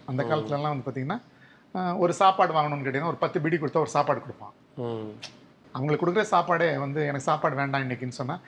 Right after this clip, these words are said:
Speaker 1: இவன் என்ன பண்ணான், பீடி குடிக்கிறதுக்கு ரொம்ப வந்து ஆவலா இருக்கவன் அந்த பீடி வாங்குறதுக்காக தன்னுடைய சாப்பாடே தியாகம் பண்ணி
Speaker 2: ம்.
Speaker 1: ஒருத்தங்க அந்த சாப்பாடை கொடுத்துட்டு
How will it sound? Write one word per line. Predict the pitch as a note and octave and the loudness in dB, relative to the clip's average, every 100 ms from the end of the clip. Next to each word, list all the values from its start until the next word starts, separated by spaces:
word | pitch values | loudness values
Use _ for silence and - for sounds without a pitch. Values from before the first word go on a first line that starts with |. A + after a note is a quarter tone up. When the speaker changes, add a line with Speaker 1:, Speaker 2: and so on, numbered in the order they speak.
| - - E3+ | -20 -8 -2
Speaker 1:
இவன் | E3+ | 0
என்ன | D#3+ F3 | 0 0
பண்ணான், | C#3+ | 2
பீடி | A3+ A3 | 2 4
குடிக்கிறதுக்கு | F3+ E3+ D#3 C#3 | 2 2 0 0
ரொம்ப | D3 D#3 F3 | -2 0 0
வந்து | D3+ D3+ D3+ C#3 B2+ B2+ - - D3+ | 0 2 2 2 -2 -6 -16 -8 4
ஆவலா | E3+ F#3 F3 | 4 6 4
இருக்கவன் | C#3+ D#3 | 2 -2
அந்த | C#3 C3 | -4 0
பீடி | E3+ G3+ F#3 | 2 2 4
வாங்குறதுக்காக | D#3 C#3 B2 B2+ A#2+ A#2+ - - - | 4 2 0 0 0 -2 -8 -14 -12
தன்னுடைய | - D#3 D3 | -4 0 2
சாப்பாடே | F3+ F#3+ G3+ F#3 F#3+ | 2 4 4 4 4
தியாகம் | E3+ D#3 D#3+ | 4 2 2
பண்ணி | B2 A2 C#3+ - _ - | -2 -4 -6 -8 _ -4
Speaker 2:
ம். | C3+ B2+ A2+ A2 | -2 -2 -4 0
Speaker 1:
ஒருத்தங்க | F#3 F#3+ F3+ | 2 2 0
அந்த | C#3 | 2
சாப்பாடை | F#3 G3+ F3 | 2 4 0
கொடுத்துட்டு | C#3+ C3 B2+ F#3+ | 0 -6 -2 -2